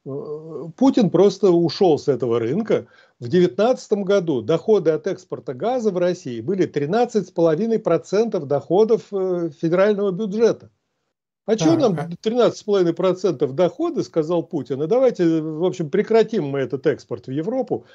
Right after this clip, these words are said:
Speaker 1: Когда-нибудь мы в Китай начнем там экспортировать, а сейчас вот, значит, от этого откажемся, пусть они там замерзнут».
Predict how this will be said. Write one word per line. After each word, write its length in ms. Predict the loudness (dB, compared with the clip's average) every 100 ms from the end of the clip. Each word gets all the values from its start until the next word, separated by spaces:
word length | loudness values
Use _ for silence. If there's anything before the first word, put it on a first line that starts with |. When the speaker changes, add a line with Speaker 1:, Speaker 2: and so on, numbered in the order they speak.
| _
Speaker 1:
Когда-нибудь 720 | -4 0 4 4 2 0 -2 -2
мы 160 | -2
в 80 | -4
Китай 380 | -6 -2 0 0
начнем 500 | -4 -12 -10 -12 -12
там 200 | -16 -16
экспортировать, 720 | -20 -10 -8 -2 0 0 0
а 120 | 0
сейчас 440 | 0 -2 0 0 2
вот, 200 | -2 0
значит, 320 | 0 -2 -2
от 160 | -2 -2
этого 260 | 0 0
откажемся, 440 | 0 0 -2 -2 -2
пусть 160 | -2
они 160 | 0 0
там 180 | -2 -2
замерзнут». 640 | -6 -10 -14 -20 _ _